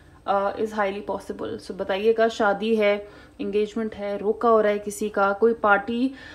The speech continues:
और ये जो travel है, ये आप अपने friends के साथ कर सकते हैं, you know,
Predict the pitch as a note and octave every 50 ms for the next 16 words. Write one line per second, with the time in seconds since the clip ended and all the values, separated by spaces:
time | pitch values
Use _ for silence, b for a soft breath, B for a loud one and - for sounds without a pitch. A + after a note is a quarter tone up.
0 | B B B A#3 B3 B3+ B3+ C#4 C4+ E4 E4 E4 D4 C4 A#3 A#3 A3 C4 B3+ C4
1 | C4 B3+ G3+ G#3+ A#3+ B3 B3+ B3+ B3+ A#3+ A#3+ B3 B3 - A3+ G#3 G#3+ G#3 - B3
2 | A#3 - A3 G#3+ G#3+ - A3 G#3+ G#3 - A3 G#3+ - - G3+ F#3+ F#3 F#3+ G#3+ -
3 | - - - - - - _ - _ - C4+ F#3+ F#3+ G#3+ C4